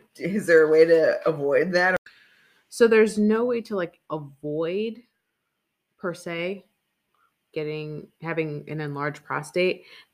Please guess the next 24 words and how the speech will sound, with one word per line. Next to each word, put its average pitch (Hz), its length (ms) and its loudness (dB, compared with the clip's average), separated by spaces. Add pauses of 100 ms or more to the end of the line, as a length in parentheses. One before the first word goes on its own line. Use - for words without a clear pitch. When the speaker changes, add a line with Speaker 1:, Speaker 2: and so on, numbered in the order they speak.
(200)
Speaker 2:
Um, 156 500 -2 (320)
there 180 280 2
are 156 460 0 (120)
tips - 420 -8 (460)
for 143 640 -4 (260)
having 202 440 -2
a 170 40 -10
healthy 254 580 -4
prostate, - 800 -10
Speaker 1:
Oh, 226 120 -14 (260)
Speaker 2:
which 233 120 -2
Speaker 1:
okay. 262 80 0
Speaker 2:
is, - 100 -4
but, 208 340 -4
but 220 120 -4
it's 208 160 -4
just 208 180 -8
the 190 80 -2
basic, 180 420 -4
like, 131 380 -10 (580)
Speaker 1:
Eating 151 260 -10
Speaker 2:
eating 202 200 2
Speaker 1:
healthy. 180 840 -2
Speaker 2:
healthy, - 20 -14